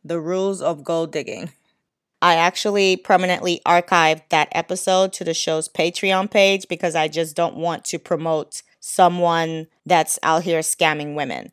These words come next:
If you have to listen to that episode, which was actually a good one, then feel free to go to the show's Patreon page, patreon dot com slash T S E G P. It's just a dollar a month donation to join, and that helps me with admin costs.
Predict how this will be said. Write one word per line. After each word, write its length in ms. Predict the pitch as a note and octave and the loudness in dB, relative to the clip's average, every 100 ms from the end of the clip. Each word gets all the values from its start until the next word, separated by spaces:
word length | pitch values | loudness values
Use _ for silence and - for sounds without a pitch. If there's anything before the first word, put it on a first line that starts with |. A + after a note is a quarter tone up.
| _ _ - | _ _ -6
If 200 | D#3+ - | -6 -4
you 140 | D#3+ | -4
have 380 | E3 F3+ G3 G#3+ | 4 6 6 4
to 100 | A3+ | 0
listen 300 | A3 A#3 A#3 | 0 -2 -2
to 100 | B3 | 2
that 160 | A3+ A3 | 4 4
episode, 760 | A3 G#3 - F3+ D#3+ F3 B3+ _ | 2 -2 0 2 2 0 -4 _
which 240 | G3+ A#3+ B3 | -2 0 2
was 100 | A#3 | 6
actually 400 | A3+ - D4 A#3+ | 6 4 2 2
a 80 | |
good 280 | G3+ F3 C4+ | 4 4 4
one, 420 | A#3 D#3 D3+ C4 _ _ _ _ _ - | 4 2 2 -4 _ _ _ _ _ 2
then 360 | G3 G3 G3 | 6 6 4
feel 200 | - G#3+ | 2 2
free 220 | A3 A#3 | 4 2
to 80 | A3 | 4
go 160 | G3 G3 | 4 4
to 80 | G3+ | 4
the 80 | |
show's 320 | G#3 G3 F#3 F#3 | -2 2 0 2
Patreon 540 | G3 F#3 G3+ F#3 F3+ | 2 2 0 -2 0
page, 440 | F3 D#3 D#3+ - - _ _ - | 0 2 0 -4 -18 _ _ 0
patreon 480 | G3 F#3+ A3 G3 | 0 2 0 2
dot 220 | F#3 F3 - | 2 0 2
com 540 | G3+ F3+ F3 F#3 G#3+ | 2 2 0 -4 -10
slash 680 | - - - F#3+ F3 F3 - | -12 -8 -2 6 6 6 0
T 300 | - - G3 | -8 -6 -4
S 180 | F3+ F3+ | -2 -2
E 140 | E3+ E3 | -6 -6
G 120 | E3 | -8
P. 360 | - G#3 G#3 | -6 -6 -2
It's 160 | E3 F3 | -4 -4
just 220 | E3 - | -8 -8
a 40 | D#3 | -2
dollar 320 | D#3 E3 G3 | 0 2 2
a 60 | |
month 340 | G3 F#3+ G3+ - | 2 0 -2 0
donation 540 | F#3+ F3+ F3+ - F#3+ | 0 2 -2 -2 -6
to 100 | G3+ | -6
join, 460 | E3 F3 E3 E3 F3 | -2 0 0 -2 -4
and 160 | D#3 | -4
that 160 | D#3 D3+ | 0 0
helps 280 | E3+ E3 - | 0 -4 -6
me 140 | F3 | -6
with 140 | E3 - | -6 -4
admin 420 | D3+ C#3+ C#3+ C#3+ | -6 -6 -10 -8
costs. 560 | - - - - - | -8 -6 -10 -12 -14